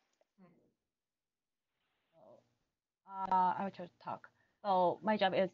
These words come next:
data analysis, including, like, uh, collecting, measure, and arrange the data depend for the, uh, purpose of the study. So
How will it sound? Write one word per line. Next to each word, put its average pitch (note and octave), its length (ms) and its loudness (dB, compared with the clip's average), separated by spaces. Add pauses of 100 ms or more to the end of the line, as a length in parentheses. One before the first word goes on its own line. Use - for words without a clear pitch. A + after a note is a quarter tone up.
data F#3+ 240 0
analysis, F#3 520 -2
including, B3 520 -4
like, F3 180 -2
uh, E3 140 2 (120)
collecting, F3+ 640 0
measure, E3+ 560 0
and F3 240 -4
arrange F3 360 0
the F#3 80 0
data F#3 480 2
depend F3+ 340 -2 (140)
for F#3+ 180 2
the, D#3+ 340 2 (560)
uh, D#3+ 220 -14
purpose F3 320 -2
of D#3 140 0
the D3+ 160 0 (100)
study. F#3 300 0 (720)
So F#3 480 0